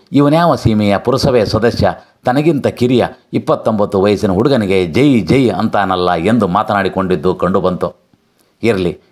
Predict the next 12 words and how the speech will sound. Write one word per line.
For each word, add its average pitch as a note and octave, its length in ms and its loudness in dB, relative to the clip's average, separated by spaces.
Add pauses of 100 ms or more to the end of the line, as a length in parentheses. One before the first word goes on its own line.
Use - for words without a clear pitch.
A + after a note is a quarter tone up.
ಈ F#2+ 60 0
ಸುದ್ದಿಯನ್ನು F#2 460 0
ನೋಡುತ್ತಿದ್ದಂತೆ F#2 1000 -2
ಸನ್ಮಾನ್ಯ G#2 500 0
ಬನ್ನೂರು A2+ 420 0
ಕೃಷ್ಣಪ್ಪನವರು G2+ 880 -2
ಮತ್ತೆ A#2 300 -2
ವರ್ತೂರು G2 400 0
ಸಂತೋಷನ G2 540 -2
ಯೂಟ್ಯೂಬರ್ಗಳ G2 540 0
ಎದುರು G2+ 280 0
ನಿಂತುಕೊಂಡು F2+ 720 -2